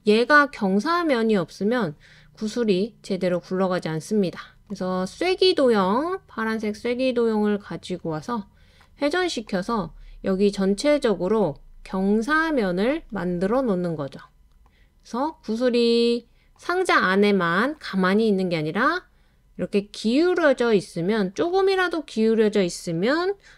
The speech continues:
구슬은 그 공간을 타고 내려가게 돼 있습니다. 이렇게 만들어 줄게요. 그리고 가운데 이제 구슬이 어쨌든 나와야 되니까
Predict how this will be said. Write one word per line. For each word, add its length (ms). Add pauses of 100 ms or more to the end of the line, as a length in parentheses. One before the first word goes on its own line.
(120)
구슬은 720 (120)
그 180
공간을 600
타고 720
내려가게 540
돼 120
있습니다. 440 (1800)
이렇게 760
만들어 420
줄게요. 440 (640)
그리고 600 (100)
가운데 680
이제 760
구슬이 960 (680)
어쨌든 600
나와야 420
되니까 560